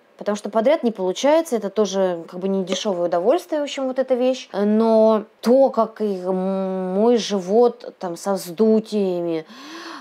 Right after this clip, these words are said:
э, ощущал себя года три назад, э, отрыжки у меня, в принципе, никогда не было.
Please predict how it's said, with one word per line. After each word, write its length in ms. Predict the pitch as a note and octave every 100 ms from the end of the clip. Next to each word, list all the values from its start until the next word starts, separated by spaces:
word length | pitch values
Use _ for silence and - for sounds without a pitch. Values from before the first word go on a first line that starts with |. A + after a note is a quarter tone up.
| -
э, 640 | E3 D#3+ D#3 D3+ B2+ A#2 - _ - - - - C#2 -
ощущал 520 | - G3 A3 B3 A#3
себя 260 | A#3 G#3 F#3
года 340 | E3 F#3 G3 E3+
три 360 | - G3 A#3+
назад, 580 | E4 F#4 E4 D4 F#3 D3+ - _ _ _ _ _ - - - _ -
э, 480 | G#2 E3+ F3 D#3+ -
отрыжки 440 | - G#3 F4 - C#4+
у 40 |
меня, 140 | C4+
в 40 | C4
принципе, 320 | C#4 C#4+ B3+
никогда 440 | B3 A#3 G3 F3+
не 200 | E3 F3
было. 320 | F#3 G3+ G#3